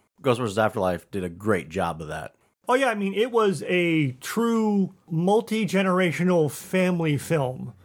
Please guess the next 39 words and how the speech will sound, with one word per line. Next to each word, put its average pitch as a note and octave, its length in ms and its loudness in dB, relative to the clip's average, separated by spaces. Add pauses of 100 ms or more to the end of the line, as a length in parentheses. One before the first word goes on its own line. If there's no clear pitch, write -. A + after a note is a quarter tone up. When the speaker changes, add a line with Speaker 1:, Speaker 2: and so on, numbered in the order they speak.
(380)
Speaker 2:
And C#3+ 380 0
I D3+ 120 0
would D#3 200 0
not D#3+ 400 -2
describe D#3 640 0
the C#3+ 120 0
original D3 460 0
<laughs> - 0 -
Ghostbusters D3+ 880 0 (180)
as E3+ 360 -2
a D#3 80 -4
family A3+ 500 2
film. C#3+ 560 0 (300)
It - 120 -2
was G4 180 2
a G4+ 100 2
good C#4+ 260 0
movie. G3+ 300 2
It F3+ 80 0
was G3+ 120 2
an B3+ 80 -2
enjoyable F#3 600 2
movie. E3+ 340 2
I E3+ 160 -2
by D#3+ 220 -2
no D#3+ 160 0
means E3 260 0
consider D#3 400 0
it C#3+ 80 0
a B2 60 -2
masterpiece, C#3+ 640 -2
but E3+ 160 -2
I E3+ 80 2
really F#3 400 0
enjoyed E3 420 -2
Ghostbusters. C3 580 -2
It A3+ 120 0
was F3+ 160 -4
funny. D4 460 -2